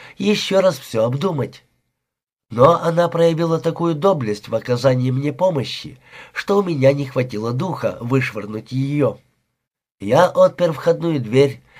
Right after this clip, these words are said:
и пропустил её впереди себя в холл. Пока я возился у двери,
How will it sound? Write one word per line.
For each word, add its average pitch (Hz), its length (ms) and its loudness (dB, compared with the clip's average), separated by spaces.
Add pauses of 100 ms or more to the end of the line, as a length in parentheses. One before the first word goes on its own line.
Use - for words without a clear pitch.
и 208 80 -2
пропустил 180 640 -2
её 123 240 0
впереди 110 420 -6
себя 117 400 -4
в 117 80 -10
холл. 156 340 -2 (1400)
Пока 160 280 4
я 240 180 4
возился 202 580 2
у 113 60 -4
двери, 135 400 -2